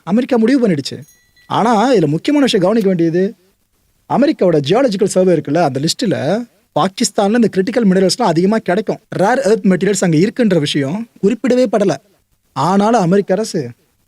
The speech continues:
"போய் நம்ம மைன் அமைச்சு தான் பார்ப்போமே" அப்படின்னு முடிவு பண்ணிருக்காங்க. டெஃபினட்டா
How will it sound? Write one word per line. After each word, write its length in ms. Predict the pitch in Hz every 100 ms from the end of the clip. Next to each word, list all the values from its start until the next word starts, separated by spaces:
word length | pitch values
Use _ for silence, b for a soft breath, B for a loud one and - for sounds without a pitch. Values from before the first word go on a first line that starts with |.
| _
"போய் 180 | 311 330
நம்ம 560 | 277 214 190 165 147 131
மைன் 280 | 156 277
அமைச்சு 260 | 254 196 214
தான் 140 | 240 196
பார்ப்போமே" 340 | 175 160 139 127 _
அப்படின்னு 200 | 156 226
முடிவு 320 | 208 240 185
பண்ணிருக்காங்க. 400 | 156 135 127 127 143 - 135
டெஃபினட்டா 500 | 190 262 240 196